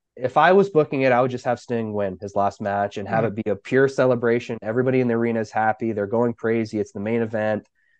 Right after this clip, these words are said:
Speaker 1: It's, you know, you have the pomp and circumstance of there's maybe some of these other legends and luminaries there to, as part of the celebration. And it's just like, let him go out on top with a win. Let it be a celebration in this memorable moment. So my,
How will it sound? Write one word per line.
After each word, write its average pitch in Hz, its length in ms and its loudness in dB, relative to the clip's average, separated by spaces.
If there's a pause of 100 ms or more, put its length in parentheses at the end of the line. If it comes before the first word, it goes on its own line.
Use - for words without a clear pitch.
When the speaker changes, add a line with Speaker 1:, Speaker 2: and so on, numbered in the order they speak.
(280)
Speaker 1:
It's, 113 340 -2
you 110 160 -6
know, 104 100 -2
you 104 120 -2
have 117 160 0
the 117 60 -6
pomp 117 280 -4
and 113 100 -6
circumstance 113 760 -4
of 104 220 -2
there's 104 320 -4
maybe 107 380 -4
some 110 220 -6
of 107 40 -4
these 107 160 -4
other 107 260 0
legends 104 500 -2
and 101 120 -8
luminaries 107 500 -4
there 104 340 0
to, - 180 -10
as 107 140 -6
part 110 200 -4
of 104 40 -6
the 104 80 -4
celebration. 107 640 -2
And 101 60 -4
it's 98 120 -10
just 110 260 -6
like, 107 260 -2 (240)
let 120 160 2
him 151 120 0
go 139 160 4
out 131 160 4
on 127 140 2
top 107 420 0 (360)
with 131 200 -2
a 127 40 0
win. 110 540 -4 (160)
Let 120 180 2
it 120 80 -2
be 127 80 4
a 120 60 2
celebration 107 680 -2
in 104 100 -6
this 104 160 -8
memorable 104 380 -4
moment. 104 380 -4 (1080)
So 147 180 4
my, 151 360 6